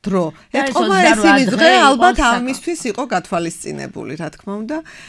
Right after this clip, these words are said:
Speaker 2: ნუ, ყოველ შემთხვევაში,
Speaker 1: მ,
Speaker 2: შედეგი
Speaker 1: ეხლა
Speaker 2: დებოდა.
Speaker 1: ჩვენ ფაქტურად
Speaker 2: ნუ,
Speaker 1: ყოველ,
Speaker 2: ად-
Speaker 1: შეიძლება ინფარქტით მივიღოთ პაციენტი, ჩატარდეს კორონაროგრაფია, დავსტენდოთ და მეორე, მესამე დღეს უკვე იყოს სახლში. მაგრამ ერთი თხოვნა მაქვს მოსახლეობის და პაციენტის მიმართ. გაწერილმა პაციენტმა, როდესაც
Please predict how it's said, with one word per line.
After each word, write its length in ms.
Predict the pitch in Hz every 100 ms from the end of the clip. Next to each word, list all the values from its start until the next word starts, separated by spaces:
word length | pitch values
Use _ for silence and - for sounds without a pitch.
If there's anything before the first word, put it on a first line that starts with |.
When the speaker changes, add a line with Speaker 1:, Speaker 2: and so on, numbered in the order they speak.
| -
Speaker 2:
ნუ, 60 | 269
ყოველ 220 | - 233
შემთხვევაში, 480 | 254 240 220 233 311
Speaker 1:
მ, 80 | 277
Speaker 2:
შედეგი 440 | 285 220 202 185 240
Speaker 1:
ეხლა 80 | 185
Speaker 2:
დებოდა. 420 | 170 170 147 147
Speaker 1:
ჩვენ 160 | 147 226
ფაქტურად 520 | 220 196 240 208 180
Speaker 2:
ნუ, 40 | 170
Speaker 1:
ყოველ, 160 | 170 175 180
Speaker 2:
ად- 160 | 196
Speaker 1:
შეიძლება 360 | - 220 202 180
ინფარქტით 420 | 170 185 160 277 -
მივიღოთ 320 | 175 202 262
პაციენტი, 520 | - 240 - 254 233 269 269 -
ჩატარდეს 460 | - 180 180 156 165
კორონაროგრაფია, 680 | - 196 214 226 262 277 302
დავსტენდოთ 520 | 262 180 180 214 220 226
და 80 | 330
მეორე, 440 | 226 165 175 156 143
მესამე 360 | 170 - 247 269
დღეს 200 | 381 -
უკვე 180 | 175 165 160
იყოს 160 | - 262
სახლში. 540 | - - - - - _ _ _ - - - _ _
მაგრამ 360 | 202 220 254 294
ერთი 300 | 247 208 - 277
თხოვნა 400 | - 180 175 170
მაქვს 320 | - - - 190
მოსახლეობის 680 | 160 - 170 - 175 196
და 80 | - 269
პაციენტის 640 | 175 160 - 175 160 233
მიმართ. 280 | - - -
გაწერილმა 720 | - 165 185 - 208 165 50 -
პაციენტმა, 600 | - 160 - 175 156 156
როდესაც 460 | 156 160 175 160